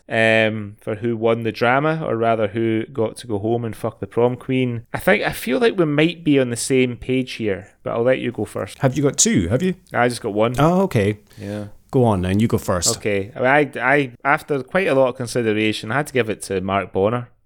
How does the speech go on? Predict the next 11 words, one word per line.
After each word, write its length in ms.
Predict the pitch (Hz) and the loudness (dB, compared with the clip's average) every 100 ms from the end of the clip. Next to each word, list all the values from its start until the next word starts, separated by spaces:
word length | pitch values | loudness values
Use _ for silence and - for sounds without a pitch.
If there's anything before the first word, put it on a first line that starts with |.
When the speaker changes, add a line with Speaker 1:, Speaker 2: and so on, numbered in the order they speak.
| - | -6
Speaker 1:
I 80 | |
think 220 | 117 139 143 | -2 -2 -2
he's 260 | 123 104 | -4 -2
just 380 | 113 104 - - | -2 -2 -4 -6
a 140 | - 113 | 0 2
revelation 800 | 110 123 113 104 110 120 120 107 | 4 4 4 2 2 2 -4 -6
in 100 | - | -6
it. 160 | 110 107 - - | -6 -6 -14 -16
He's 140 | 110 - - | -16 -6 0
absolutely 420 | 127 - - 110 | 0 -2 -10 -8
brilliant. 380 | 104 107 104 | -4 -4 -4